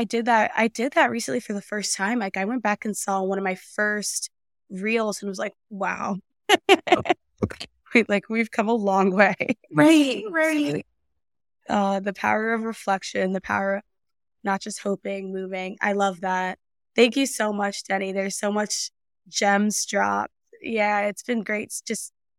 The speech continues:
Speaker 1: watching and being a part of even, you know, helping with the brand glow up of it all and, you know, being in community with you. So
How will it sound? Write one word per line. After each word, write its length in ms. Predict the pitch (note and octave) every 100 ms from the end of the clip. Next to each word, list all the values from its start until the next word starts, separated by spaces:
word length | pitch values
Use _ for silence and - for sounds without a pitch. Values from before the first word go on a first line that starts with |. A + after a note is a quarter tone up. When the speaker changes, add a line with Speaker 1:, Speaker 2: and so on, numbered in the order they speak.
| _
Speaker 1:
watching 760 | G3 G#3 G#3 - A3+ G#3 G#3 G3+
and 200 | G3 F3+
being 220 | G3+ G3+
a 60 | G3
part 320 | - G3 G3
of 140 | F#3
even, 520 | G3 F#3+ F#3 F#3 G3
you 60 | F#3+
know, 200 | F3+ F3+
helping 400 | F#3 F#3+ F#3+ F#3
with 220 | F#3 F#3+ G#3+
the 120 | G#3+ -
brand 320 | G#3 G#3 G#3+
glow 300 | G#3+ G#3 G3+
up 180 | G3+ -
of 200 | G#3 G3
it 80 | G3+
all 500 | G3 G3 G3 G3 G3
and, 320 | F#3+ F#3 F#3+
you 140 | F#3+
know, 200 | F#3+ F#3+
being 240 | F#3 G#3 G3+
in 140 | G3
community 500 | F3+ G3+ G3 G3 G3 F#3+
with 220 | F#3+ -
you. 260 | G3 G3
So 340 | F#3 - F#3